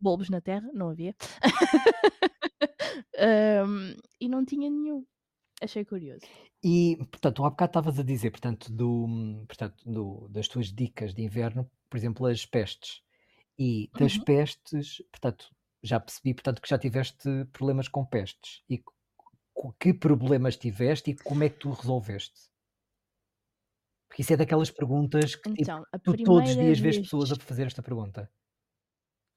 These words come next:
Speaker 1: Sim. Sim. Ah, a primeira vez que tive foi quando tinha as ca-, as calátias
Speaker 2: Uhum.
Speaker 1: todas. Hum, epá, eu tinha mais de quinze tipos de,
Speaker 2: A
Speaker 1: de
Speaker 2: sério?
Speaker 1: calátias.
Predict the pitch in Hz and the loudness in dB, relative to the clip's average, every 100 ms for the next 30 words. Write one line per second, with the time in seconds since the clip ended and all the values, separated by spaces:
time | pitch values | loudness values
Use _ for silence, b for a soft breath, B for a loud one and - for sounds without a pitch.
0 | _ - 214 170 208 _ _ _ _ b | _ -4 -4 -4 -10 _ _ _ _ b
1 | b b b - - 180 170 170 B B | b b b -20 -8 -4 -4 -6 B B
2 | B - 208 202 202 208 220 233 247 254 | B -2 2 4 2 0 -2 -2 0 -2
3 | 247 - - - 190 185 180 180 262 - | -4 -8 -14 -14 -6 -4 -4 -4 -6 -4
4 | 208 196 196 190 202 196 180 147 175 - | -6 -2 -4 -4 -6 -4 -2 -2 -4 -4
5 | 196 185 _ _ _ - - - 185 185 | -8 -8 _ _ _ -16 -14 -8 -6 -2
6 | 120 107 107 104 113 170 - _ - 175 | -2 -2 -2 -2 -4 -6 -12 _ -10 -6
7 | 170 170 170 180 180 175 175 175 180 - | -4 -4 -4 -4 -4 -6 -6 -8 -10 -14
8 | _ - _ _ - - 185 - 208 196 | _ -20 _ _ -20 -2 -2 0 -4 -4
9 | 220 214 202 185 _ _ _ _ 202 214 | -6 -4 -4 -6 _ _ _ _ -4 0
10 | 226 220 - - 214 202 - - 202 - | 0 -2 -10 -2 0 0 -6 -10 -10 -10
11 | 170 190 185 180 - - 120 120 104 117 | -8 -4 -2 -4 -4 -2 -2 -2 -4 -8
12 | - | -14